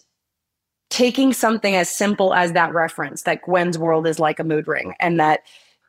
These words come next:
her emotions sort of dictate how we will feel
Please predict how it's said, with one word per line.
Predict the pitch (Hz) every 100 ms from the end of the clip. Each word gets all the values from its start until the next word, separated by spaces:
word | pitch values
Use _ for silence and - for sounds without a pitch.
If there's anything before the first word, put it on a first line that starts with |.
| -
her | 202 185
emotions | 175 175 175 185 160 156
sort | 175 160
of | 147
dictate | 180 165 - 175 160 -
how | - 175
we | 165 190 220
will | 202 208 196
feel | - - 233 226 202 175 175